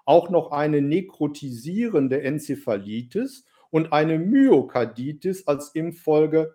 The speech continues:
festgestellt wurde. Das wurde hier mit, äh, diesem Text auf Nachfrage dem M D R bestätigt, auch, dass es insgesamt drei Fälle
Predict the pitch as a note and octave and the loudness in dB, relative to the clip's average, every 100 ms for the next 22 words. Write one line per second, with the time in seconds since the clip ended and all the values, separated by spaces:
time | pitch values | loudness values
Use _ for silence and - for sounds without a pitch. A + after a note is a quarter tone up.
0 | _ - F3 F3 - D#3+ - - G2+ F2+ | _ -2 -2 -2 -6 -6 -4 -4 -4 -6
1 | _ _ _ _ G#2 F#2+ A2+ G2 G2 - | _ _ _ _ -14 -4 -2 -2 -8 -20
2 | _ _ _ _ _ _ D#3 D#3+ C3+ D#3+ | _ _ _ _ _ _ 0 0 0 4
3 | A#3+ B3 F3+ C#3+ B2 C3 D3+ E3 A3 C4+ | 6 6 4 0 -2 -4 2 4 4 0
4 | - - - D3+ D#3+ - - D3+ D3+ C#3 | -6 -16 -4 0 0 -2 0 4 4 2
5 | D3+ A3 F3+ C3+ E3+ C4 B3 - _ _ | 0 -2 0 -2 0 -2 -4 -12 _ _
6 | _ _ E3 F#3+ - - - _ _ _ | _ _ 0 0 -8 -20 -20 _ _ _
7 | _ _ - D3 C#3 C#3+ F3 F3 - D#3+ | _ _ 0 2 2 2 0 -4 -6 0
8 | D#3 E3 E3 C#3+ C#3+ D3 D#3+ E3+ D3+ D3 | 0 0 -2 -2 -2 -2 -4 -4 -2 -2
9 | C#3+ B2+ C3+ C3+ C#3+ - G#2+ B2 - - | 0 2 2 2 -2 -6 -8 -8 -6 -4
10 | B2+ B2+ C#3 G#3+ A#3+ - _ _ _ - | -2 -2 -4 -8 -8 -14 _ _ _ 4
11 | E3+ C#3 F#3+ - E3 D3 D3+ - - G#3+ | 6 6 4 0 -4 -2 -6 -8 -4 -2
12 | A#3 - E3 A#2+ C#3 D#3+ F3 - A#2 C3 | -2 -2 -4 0 0 -2 -6 -14 -12 -6
13 | C3+ F#3+ A#3+ G3+ - - C#3+ C3 E3+ B3+ | -2 0 0 -4 -2 2 2 4 2 0